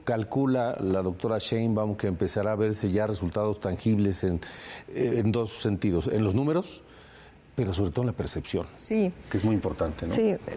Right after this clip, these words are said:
Speaker 2: yo creo que son varios temas, ¿no? Uno, aquí se trabaja todos los días,
Speaker 1: Ujú.
Speaker 2: o sea, todos los días tenemos que dar resultados, no es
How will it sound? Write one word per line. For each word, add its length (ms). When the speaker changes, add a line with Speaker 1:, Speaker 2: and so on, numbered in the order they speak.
Speaker 2:
yo 180
creo 140
que 140
son 600
varios 340
temas, 240
¿no? 80
Uno, 320
aquí 220
se 100
trabaja 320
todos 220
los 180
días, 360
Speaker 1:
Ujú. 120
Speaker 2:
o 40
sea, 80
todos 200
los 140
días 160
tenemos 240
que 100
dar 180
resultados, 600
no 280
es 380